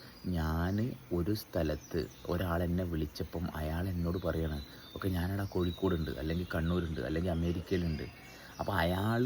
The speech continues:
ആ വിളിച്ചതിൻ്റെ പേരിൽ അയാൾ ഇന്ന സ്ഥലത്താണ്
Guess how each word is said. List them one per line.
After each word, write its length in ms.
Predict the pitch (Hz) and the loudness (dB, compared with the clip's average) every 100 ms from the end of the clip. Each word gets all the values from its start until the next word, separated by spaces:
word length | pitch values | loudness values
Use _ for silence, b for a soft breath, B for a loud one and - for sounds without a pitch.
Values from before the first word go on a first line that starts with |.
| 147 - | 2 0
ആ 120 | 98 101 117 | -2 0 2
വിളിച്ചതിൻ്റെ 680 | 113 95 95 - 113 117 123 - | 2 2 2 0 2 2 0 2
പേരിൽ 440 | 104 95 95 101 104 110 | 2 4 2 2 -2 -2
അയാൾ 420 | 87 87 92 104 | 0 0 2 2
ഇന്ന 240 | 104 92 104 | 2 2 0
സ്ഥലത്താണ് 920 | - - 85 87 - - 98 87 95 | -2 -2 0 2 0 -2 -2 0 0